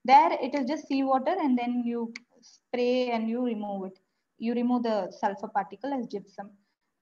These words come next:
That is because seawater in, it, in itself has some alkalinity, which is,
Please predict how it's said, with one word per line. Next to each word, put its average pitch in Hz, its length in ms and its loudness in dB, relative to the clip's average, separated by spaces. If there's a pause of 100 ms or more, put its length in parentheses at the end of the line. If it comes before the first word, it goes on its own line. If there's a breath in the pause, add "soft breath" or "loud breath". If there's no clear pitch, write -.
(140)
That 233 200 4
is 277 100 -4
because 320 440 -2
seawater 311 600 2 (480)
in, 254 360 2
it, - 200 -6 (120)
in 240 80 2
itself 294 400 0 (100)
has 277 220 6 (100)
some 262 460 4
alkalinity, 247 840 2
which 269 200 -10
is, 277 180 -8